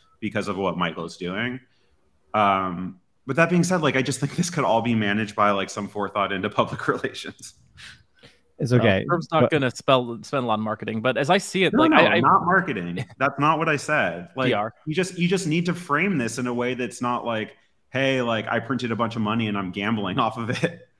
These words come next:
Speaker 2: Well, I don't think he's, well, he's not gambling. I mean, he's buying
Speaker 1: No, he's
Speaker 2: mansions
Speaker 1: not,
Speaker 2: in
Speaker 1: like,
Speaker 2: Instagram.
Speaker 1: that's, he's not framing it at all.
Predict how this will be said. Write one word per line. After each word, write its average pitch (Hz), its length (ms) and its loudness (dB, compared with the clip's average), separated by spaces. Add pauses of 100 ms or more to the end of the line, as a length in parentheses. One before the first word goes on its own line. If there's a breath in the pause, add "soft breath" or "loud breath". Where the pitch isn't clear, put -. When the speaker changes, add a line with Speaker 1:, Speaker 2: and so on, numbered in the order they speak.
(120)
Speaker 2:
Well, 175 140 10
I 160 80 12
don't 170 160 6
think 135 120 4
he's, 104 140 0
well, 135 140 10
he's 123 120 8
not 143 140 8
gambling. 98 440 4
I - 20 2
mean, 92 100 2
he's 90 100 -2
buying 98 360 4
Speaker 1:
No, 226 160 4
he's - 20 4
Speaker 2:
mansions 160 280 4
Speaker 1:
not, 214 200 4
Speaker 2:
in 160 40 2
Speaker 1:
like, 143 120 2
Speaker 2:
Instagram. - 200 -10
Speaker 1:
that's, 170 280 2 (140)
he's 180 160 -2
not 180 220 0
framing 160 380 -2
it 147 100 0
at 123 160 -2
all. 117 540 -4